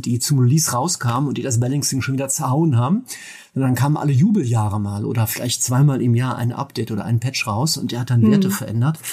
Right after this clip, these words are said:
Speaker 1: Und bis dahin do-, lohnte es sich noch ein halbes Jahr nach Release mit gedruckten Handbüchern rumzulaufen, bei denen jedes Spielelement aufgeführt, bebildert, be-, bebildert und mit einem Zahlenwert versehen war. Und wenn man an einen Patch rankommen wollte,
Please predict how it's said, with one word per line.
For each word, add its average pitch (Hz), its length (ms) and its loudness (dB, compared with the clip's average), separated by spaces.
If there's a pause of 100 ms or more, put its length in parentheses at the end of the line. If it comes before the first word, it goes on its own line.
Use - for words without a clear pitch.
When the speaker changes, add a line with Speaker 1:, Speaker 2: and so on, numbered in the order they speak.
(320)
Speaker 1:
Und 131 80 4
bis 123 140 2
dahin 143 360 2 (140)
do-, 135 260 0
lohnte 185 400 0
es 160 140 -2
sich - 200 -4
noch 151 160 -2
ein 143 180 2
halbes - 260 -4
Jahr 143 140 -2
nach 131 160 2
Release 135 400 2
mit 135 120 -2
gedruckten 147 420 0
Handbüchern 160 460 0
rumzulaufen, 151 680 -2
bei 120 80 2
denen 127 240 2
jedes 262 400 2
Spielelement 214 800 -2
aufgeführt, 190 640 -4 (420)
bebildert, 156 680 2
be-, 131 320 0 (100)
bebildert 135 480 2
und 127 80 -2
mit 127 140 -4
einem 135 160 -4
Zahlenwert 113 540 2
versehen 104 440 -4
war. 123 200 -6 (540)
Und 120 160 4
wenn - 120 -2
man 202 140 2
an 156 120 -4
einen 160 140 0
Patch 160 260 0
rankommen 175 480 0
wollte, 180 480 -2